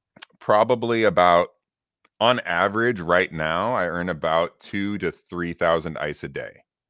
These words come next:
Um, "That's not my worst day and that's not my best day," you know, but in that pocket, I'm pretty happy with. Um,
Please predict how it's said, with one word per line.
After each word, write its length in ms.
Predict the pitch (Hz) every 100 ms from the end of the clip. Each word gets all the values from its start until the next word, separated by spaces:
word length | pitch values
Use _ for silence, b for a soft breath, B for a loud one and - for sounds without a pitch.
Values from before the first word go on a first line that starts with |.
| _ _ _ _ _ _ _
Um, 540 | 78 80 78 76 78 -
"That's 200 | 90 -
not 220 | 104 110
my 100 | 101
worst 380 | 92 101 104 -
day 200 | 117 113
and 120 | 110
that's 140 | - 90
not 160 | 85
my 80 | 76
best 300 | 71 62 -
day," 180 | 55 50 _ _ _
you 120 | 78
know, 260 | 73 76 92
but 240 | 80 80 -
in 260 | 101 98 98
that 280 | 92 92 -
pocket, 580 | 85 80 85 110 117 - -
I'm 200 | 82 78
pretty 240 | 90 78
happy 360 | 73 67 67 71
with. 260 | 69 67 - _ _ _ _ _ _ _ _
Um, 600 | 76 73 71 69 67 69